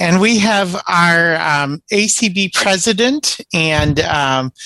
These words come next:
extraordinaire, Dan Spoon, who has his hand raised. So Dan, I'll call on you next. You may unmute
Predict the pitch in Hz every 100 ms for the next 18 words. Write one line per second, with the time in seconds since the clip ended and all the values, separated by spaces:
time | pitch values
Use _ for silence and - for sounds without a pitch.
0 | - - - 147 - - 180 185 185 170
1 | 202 226 180 156 156 175 - - - 165
2 | 175 226 320 320 - - 180 160 151 147
3 | 147 - - - - 160 147 160 143 165
4 | 165 165 180 190 - 175 160 208 180 147
5 | 131 - 160 156 156 160 160 185 170 -
6 | - - 151 143 139 156 143 156 196 254
7 | -